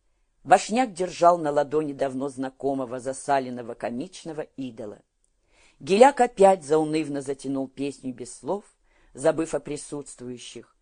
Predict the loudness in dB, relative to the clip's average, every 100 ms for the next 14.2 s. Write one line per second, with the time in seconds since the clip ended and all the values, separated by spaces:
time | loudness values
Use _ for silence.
0 | _ _ -8 -6 -6 -6 -4 -4 -6 -8
1 | -8 -6 -6 -6 -10 -14 -14 -16 -14 -4
2 | -4 -4 _ _ _ _ _ -12 -10 -12
3 | -12 -14 -14 -14 _ _ _ _ _ _
4 | _ _ _ _ _ 6 10 10 10 8
5 | 4 0 -4 -2 0 -2 -4 -10 -2 0
6 | 0 _ _ _ _ _ -4 4 4 4
7 | 2 6 12 12 10 -4 -10 -12 -8 -8
8 | -2 -2 -2 -6 -8 -8 -12 -14 -14 -14
9 | -16 _ _ _ _ _ _ _ _ 4
10 | 4 6 6 12 12 10 2 -6 -4 2
11 | 4 4 2 0 6 6 4 -6 _ _
12 | -2 2 2 2 -4 -2 4 4 2 -2
13 | -2 -6 -6 -2 -4 -4 -6 -4 -4 -4
14 | -10